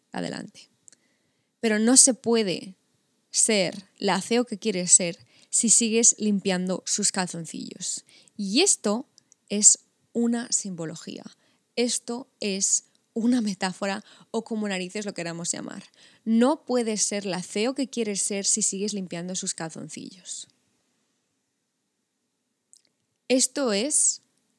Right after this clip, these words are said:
la representación, esa frase es la representación de probablemente una decisión que debes tomar. ¿Por qué? Porque en casa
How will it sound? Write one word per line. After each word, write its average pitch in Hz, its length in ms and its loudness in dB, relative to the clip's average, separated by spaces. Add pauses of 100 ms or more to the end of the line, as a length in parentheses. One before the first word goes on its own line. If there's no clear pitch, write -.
(120)
la 208 140 0
representación, 202 1000 -4
esa 240 240 2
frase 208 480 -2
es - 140 -6
la 190 100 -4
representación 185 1000 -4 (1040)
de 220 140 2
probablemente 262 600 6
una 262 160 2
decisión 226 500 0
que 220 140 -2
debes 202 320 0
tomar. 190 280 -2 (1400)
¿Por 226 160 4
qué? 311 140 2
Porque 208 300 -2
en 202 160 0
casa 311 640 6